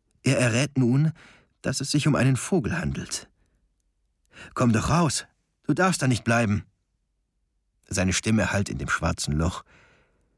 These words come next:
Er schaut zur Seite und betrachtet die Bäume jenseits der Eingangstür. Das Abendlicht hat rasch abgenommen und ihre Umrisse sind fast schwarz. Nach kurzem Zögern holt er ein dickes Taschenbuch hervor.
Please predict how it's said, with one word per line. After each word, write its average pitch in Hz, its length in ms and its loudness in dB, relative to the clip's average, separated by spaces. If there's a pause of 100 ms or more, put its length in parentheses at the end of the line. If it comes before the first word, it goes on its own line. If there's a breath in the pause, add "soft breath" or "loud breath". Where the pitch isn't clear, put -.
(120)
Er - 100 -2
schaut 113 300 0
zur 107 160 0
Seite 101 360 0
und 110 180 -2
betrachtet 101 520 -4
die 95 60 -2
Bäume 98 340 2
jenseits 85 580 0
der 87 140 0
Eingangstür. 87 760 0 (1080)
Das 113 160 -2
Abendlicht 127 640 0
hat 120 160 -2
rasch 107 220 0
abgenommen 98 640 0
und 107 180 -2
ihre 101 180 2
Umrisse 95 460 2
sind 82 220 -2
fast - 280 -2
schwarz. - 520 -2 (1200)
Nach 131 200 0
kurzem 160 380 -2
Zögern 131 480 2
holt 123 180 0
er 113 80 0
ein 110 160 0
dickes 110 300 -4
Taschenbuch 87 520 -2
hervor. 92 380 0